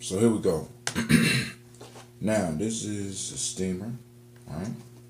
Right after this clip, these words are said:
This is the base of the steamer. This is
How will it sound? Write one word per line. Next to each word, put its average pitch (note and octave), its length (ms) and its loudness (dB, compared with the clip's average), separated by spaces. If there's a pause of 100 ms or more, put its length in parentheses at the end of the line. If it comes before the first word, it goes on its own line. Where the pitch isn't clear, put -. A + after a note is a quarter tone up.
(540)
This D#2 220 -4
is D#2 180 -6
the - 80 -10
base F#2+ 360 4
of F2 60 -2
the - 60 -8
steamer. F#2+ 480 -4 (760)
This - 220 -6
is D2+ 260 -12